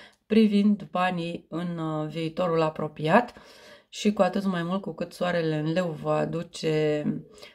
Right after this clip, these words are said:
stabilitate pe plan financiar, cu atât mai mult aceste planuri de cheltuieli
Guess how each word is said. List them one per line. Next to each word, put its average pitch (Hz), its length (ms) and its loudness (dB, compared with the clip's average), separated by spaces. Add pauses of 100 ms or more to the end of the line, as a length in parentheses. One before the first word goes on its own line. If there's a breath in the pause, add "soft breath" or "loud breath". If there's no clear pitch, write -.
stabilitate 170 960 2
pe 160 580 -2
plan 160 240 -4
financiar, 151 580 -4
cu - 80 -4
atât 208 240 -4
mai 156 200 -4
mult 185 280 -4
aceste 156 440 -6
planuri 185 560 -2
de 156 140 -2
cheltuieli 160 760 0